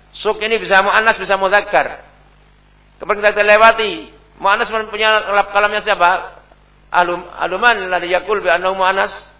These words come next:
Suk. Kemarin baru lewat. Hah?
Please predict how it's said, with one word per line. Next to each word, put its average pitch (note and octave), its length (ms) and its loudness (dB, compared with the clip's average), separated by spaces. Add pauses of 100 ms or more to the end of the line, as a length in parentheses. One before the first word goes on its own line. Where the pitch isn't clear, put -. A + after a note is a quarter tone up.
(140)
Suk. G3 160 -6 (2500)
Kemarin C4 320 2
baru A#3+ 160 2
lewat. B3 200 2 (3750)
Hah? D3 220 -6